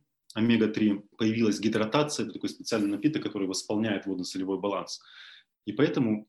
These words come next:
<clears throat> а, когда люди интересуются сбалансированным питанием, они интересуются не самим питанием само по себе, а интересуются, как можно повысить и в чём своё качество жизни,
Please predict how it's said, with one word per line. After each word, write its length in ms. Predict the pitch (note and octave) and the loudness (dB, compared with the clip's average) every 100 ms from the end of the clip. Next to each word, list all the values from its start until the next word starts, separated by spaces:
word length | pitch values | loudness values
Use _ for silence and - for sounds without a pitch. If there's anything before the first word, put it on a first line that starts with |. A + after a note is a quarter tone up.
| - | -4
<clears throat> 560 | B2 A2 G#2+ _ _ - | -2 -2 -4 _ _ -12
а, 580 | G2+ G2 G2 F#2+ F#2+ G2 | -8 -4 -2 -2 -2 -4
когда 260 | G#2 A2 | -4 -2
люди 200 | A2+ G#2+ | -2 -2
интересуются 640 | G2+ G#2+ G#2 G#2 A2+ - | -4 -2 -4 -2 -4 -4
сбалансированным 600 | F#2+ G#2+ G#2+ G#2 A2+ G2+ G2+ | -6 -4 -6 -4 -4 -4 -6
питанием, 440 | - D3+ B2 G#2 | -4 0 0 0
они 340 | G#2 A#2+ C3 | -2 0 0
интересуются 840 | G#2+ G2+ G#2 G2 - C#3+ - G2 E2 - _ _ _ _ _ _ - | -2 -6 -6 -6 -2 0 0 -6 -10 -16 _ _ _ _ _ _ -18
не 100 | A2 | -12
самим 320 | - D3 E3+ | -4 -4 -4
питанием 560 | - B2+ A#2 F#2 E2+ - _ _ _ _ - | -2 -2 0 -2 -4 -14 _ _ _ _ -12
само 240 | - G#2 | -4 -4
по 80 | G#2 | -4
себе, 300 | - F#2 G2 | -8 -4 -4
а 100 | F#2+ | -4
интересуются, 680 | G2 G#2 G#2 C#3 C#3+ C3 C3 | -4 -4 -4 -2 -2 -2 -6
как 300 | B2+ B2+ G2+ | -4 -4 -4
можно 340 | A#2 G2+ F#2 | -4 -4 -6
повысить 540 | - F2+ A2+ - G#2 | -6 -4 -2 -4 -6
и 40 | - | -8
в 60 | |
чём 200 | - C3 | -4 -4
своё 320 | C3 F#2 G2 G2+ | -2 -2 -2 0
качество 480 | G#2+ G2+ - G2 | -2 -4 -8 -6
жизни, 520 | F#2 G2+ F#2+ - D2+ | 0 0 0 -6 -12